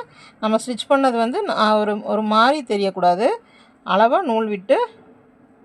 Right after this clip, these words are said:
ஏன்னா நான் இந்த பில்லோவும் நான் உள்ளன்ல தான் செஞ்சுருக்கேன். So நான் வந்து ரொம்ப இது கேர்ஃபுல்லா ஸ்டிச் பண்ணணும். பாருங்க, நான் வந்து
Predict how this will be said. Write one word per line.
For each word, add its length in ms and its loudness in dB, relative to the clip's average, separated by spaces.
ஏன்னா 160 0
நான் 140 2
இந்த 160 0
பில்லோவும் 420 4
நான் 160 0
உள்ளன்ல 380 -2
தான் 160 -2
செஞ்சுருக்கேன். 500 -2
So 160 6
நான் 160 2
வந்து 220 0
ரொம்ப 220 0
இது 80 -4
கேர்ஃபுல்லா 480 4
ஸ்டிச் 260 -12
பண்ணணும். 400 -2
பாருங்க, 240 -6
நான் 160 2
வந்து 140 0